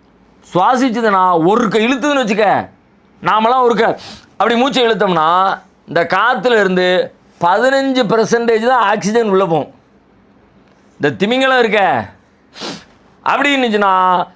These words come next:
மொத்த காத்துல இருக்க தொண்ணூறு பர்சன்டேஜ் தூக்கிடும். அப்ப நம்ம எங்க, திமிங்கலம் எங்க?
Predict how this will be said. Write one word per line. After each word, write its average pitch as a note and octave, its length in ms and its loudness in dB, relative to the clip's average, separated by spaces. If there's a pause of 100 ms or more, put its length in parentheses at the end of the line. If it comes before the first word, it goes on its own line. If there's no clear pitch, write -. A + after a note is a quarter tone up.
(120)
மொத்த G#3+ 480 -2
காத்துல C4 320 -2
இருக்க C4 300 0
தொண்ணூறு D4+ 560 0
பர்சன்டேஜ் C4+ 420 0
தூக்கிடும். F#3+ 340 0 (1700)
அப்ப G#3+ 200 0
நம்ம A#3+ 340 0
எங்க, A#3+ 280 0
திமிங்கலம் B3 480 0
எங்க? E3 360 0